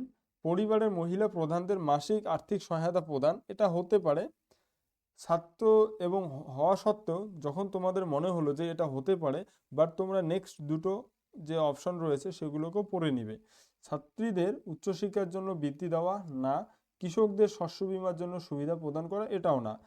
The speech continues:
তা-, তাহলে সঠিক উত্তর হবে অপশন বি, হচ্ছে পরিবারের মহিলা প্রধানদের মাসিক আর্থিক সহায়তা প্রদান করা, এটা হবে সঠিক উত্তর। এভাবে তোমরা কিন্তু পরীক্ষায় এভাবেই অ্যান্সার করবে।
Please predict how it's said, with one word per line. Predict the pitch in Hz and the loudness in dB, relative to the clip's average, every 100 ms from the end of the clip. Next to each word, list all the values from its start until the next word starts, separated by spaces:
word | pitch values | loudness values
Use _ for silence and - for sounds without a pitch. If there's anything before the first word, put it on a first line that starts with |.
| _ _ _ | _ _ _
তা-, | 143 131 131 - | 2 2 0 -2
তাহলে | 151 180 202 | 0 2 0
সঠিক | 196 151 190 | -2 -4 -4
উত্তর | 196 196 165 | -4 -4 -4
হবে | 143 156 | -2 0
অপশন | 147 139 160 139 | -2 -2 -4 -2
বি, | 143 247 - _ - | -4 -4 -12 _ -12
হচ্ছে | 135 170 | -6 -6
পরিবারের | 165 160 196 196 196 180 | -2 -2 0 -2 -2 -2
মহিলা | 151 160 214 | -2 0 0
প্রধানদের | 208 160 151 151 160 202 - _ - | 0 -2 -4 -4 -6 -6 -8 _ -4
মাসিক | 139 151 208 190 | -2 -2 -2 -2
আর্থিক | 147 - 202 - | -4 -4 -10 -8
সহায়তা | 139 135 131 139 160 | -6 -4 -4 -4 -4
প্রদান | - 147 139 190 160 | -4 -4 -2 -2 -2
করা, | 135 165 - _ _ | 0 0 -4 _ _
এটা | 156 170 | -4 -2
হবে | 175 220 | 2 2
সঠিক | 220 233 214 | 2 0 0
উত্তর। | 147 131 127 - _ _ _ _ _ _ _ _ _ _ - | -2 -4 -10 -14 _ _ _ _ _ _ _ _ _ _ -8
এভাবে | 175 190 180 202 - _ _ | -4 -2 -2 -4 -6 _ _
তোমরা | 160 170 180 | -6 -2 -2
কিন্তু | 180 185 190 | -2 -4 -2
পরীক্ষায় | 165 160 160 - 214 | -2 -2 -4 -6 -6
এভাবেই | 170 135 156 208 | -4 -2 0 0
অ্যান্সার | 202 143 190 196 | 0 0 0 0
করবে। | - 135 120 | 2 2 2